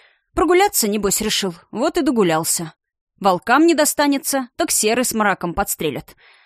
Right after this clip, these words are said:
Лосиная туша здоровая, надолго хватит. И летний жир лось пока не весь сбросил. Мясо хорошее должно быть». Волков разогнать выстрелами и огнём —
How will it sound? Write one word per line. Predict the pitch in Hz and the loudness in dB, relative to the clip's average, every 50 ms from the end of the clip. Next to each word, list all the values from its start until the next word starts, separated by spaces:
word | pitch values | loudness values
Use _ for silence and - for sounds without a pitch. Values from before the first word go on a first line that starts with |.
| _ _ _ _ _ | _ _ _ _ _
Лосиная | - 202 220 - - 294 294 285 269 254 | -4 -4 -2 0 0 0 0 0 0 -2
туша | - - 294 285 - - 269 | -4 -6 -8 -6 -6 -6 -6
здоровая, | 226 208 196 247 254 226 254 311 339 277 202 165 160 160 _ _ _ | -8 -4 -2 0 0 2 2 0 0 0 -2 -4 -6 -12 _ _ _
надолго | - 220 220 208 180 208 247 294 254 202 | -4 -2 -2 0 0 0 0 0 -2 -4
хватит. | - - - 151 151 - - - - - _ _ _ _ _ | -6 -6 -6 -6 -8 -8 -12 -16 -20 -20 _ _ _ _ _
И | - 214 233 | -2 0 0
летний | 240 277 339 339 - 220 175 165 160 | 2 0 -2 -2 -2 -2 -2 -2 -2
жир | 160 208 294 330 | -2 -2 -2 -2
лось | 330 294 285 285 - | -2 -2 -2 -2 0
пока | - 254 254 - 262 | -2 -2 -2 0 0
не | 262 262 262 | 2 2 2
весь | 240 254 233 | 2 0 -2
сбросил. | 220 196 180 214 254 254 - 240 220 220 - _ _ _ | -4 -2 -2 -2 -2 0 -2 -4 -6 -8 -12 _ _ _
Мясо | 220 247 285 - - 302 | -2 -2 0 0 0 -2
хорошее | - - 277 269 320 359 - - 190 156 | 0 0 2 2 2 0 -2 -2 -2 -2
должно | 156 143 160 165 180 165 | -2 -2 -2 -2 -4 -6
быть». | 151 151 160 - - - _ _ _ _ _ _ _ _ _ _ _ _ _ _ | -6 -6 -8 -10 -12 -14 _ _ _ _ _ _ _ _ _ _ _ _ _ _
Волков | 233 285 285 302 - - 359 370 - | 0 0 0 0 0 0 0 0 0
разогнать | - 226 190 220 214 202 208 233 208 - | 0 0 2 0 0 2 0 -2 -2 -2
выстрелами | 185 180 220 262 - - 226 214 208 208 202 202 | -2 -2 -2 -2 -2 -4 -4 -2 -2 -2 -2 -2
и | - - 208 | -4 -2 0
огнём — | 196 185 180 180 190 220 247 269 262 | 0 0 0 0 -2 -2 0 -2 -2